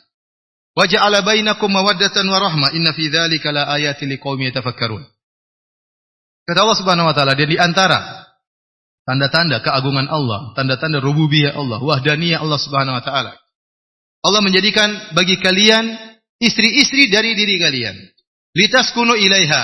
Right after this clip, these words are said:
agar kalian merasa tentram dan tenang bersama istri-istri kalian. "Wa ja'ala bainakum mawaddatan wa rahmah",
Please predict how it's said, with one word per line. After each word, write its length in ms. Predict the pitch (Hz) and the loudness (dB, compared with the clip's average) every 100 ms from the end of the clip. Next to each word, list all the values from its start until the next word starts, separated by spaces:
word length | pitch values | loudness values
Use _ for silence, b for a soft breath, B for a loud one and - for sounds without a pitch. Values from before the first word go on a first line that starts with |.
| 104 - - _ _ _ | -4 -14 -20 _ _ _
agar 320 | 196 202 202 | 0 0 0
kalian 640 | 208 202 233 247 247 240 - | 0 2 4 2 -2 -12 -6
merasa 480 | 170 190 190 214 208 | -2 0 0 -2 -2
tentram 480 | 190 196 220 233 | -2 2 2 2
dan 160 | 196 190 | 0 0
tenang 320 | 190 190 233 | 0 2 2
bersama 400 | 190 165 190 214 | 0 0 0 0
istri-istri 400 | 196 190 175 - | -2 -4 -6 -4
kalian. 480 | 147 135 139 127 98 - _ _ _ _ _ _ _ _ _ _ _ _ - | -4 -2 -2 -2 -4 -12 _ _ _ _ _ _ _ _ _ _ _ _ 0
"Wa 160 | 170 | 2
ja'ala 320 | 170 226 262 | 4 4 6
bainakum 480 | 240 247 247 240 240 | 4 2 2 0 2
mawaddatan 480 | 220 226 226 226 220 | 4 4 4 2 2
wa 80 | 208 | 2
rahmah", 420 | 190 127 127 98 | 4 2 0 -2